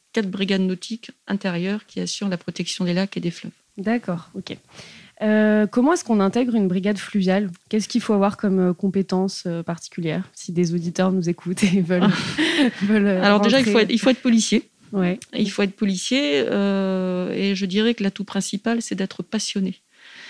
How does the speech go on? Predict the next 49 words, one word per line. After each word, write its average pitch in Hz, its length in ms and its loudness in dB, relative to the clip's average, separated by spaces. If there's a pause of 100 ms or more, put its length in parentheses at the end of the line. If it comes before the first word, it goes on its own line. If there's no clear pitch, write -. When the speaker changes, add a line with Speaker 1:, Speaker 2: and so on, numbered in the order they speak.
(340)
Speaker 1:
Parce - 120 -20
que - 100 -12
la 180 120 -2
brigade 180 300 -2
fluviale, 208 500 2
euh, 180 300 -2
c'est, 165 520 -8
c'est - 240 -16
une 165 260 -12
fois 196 300 -6
qu'on, - 180 -10
on 170 600 -2
a 175 40 0
enlevé 180 300 0
cette - 300 -4
image 190 360 0
de 170 80 -4
l'été, 180 380 0
du 175 100 -6
soleil 180 720 0
et, 170 60 -2
euh, 165 180 -4 (560)
des 170 100 -8
jolis 185 280 0
moments, 208 460 2
c'est 175 300 -8
un 175 80 0
travail 196 400 -2
qui 175 240 -6
est 165 60 -6
compliqué. 202 760 -2
On 214 100 2
tra-, 170 400 -4
les, 170 260 -2
les 165 220 -4
policiers 170 380 -6
travaillent 190 240 -2
dans 175 80 0
des 175 100 -2
conditions 180 380 -2
difficiles, 180 680 0
surtout - 440 -10
en 180 80 0
période 170 240 -6
de 170 80 -4
crue, 196 280 -2
en 180 80 2
période 175 220 -2
d'hiver. 180 280 -4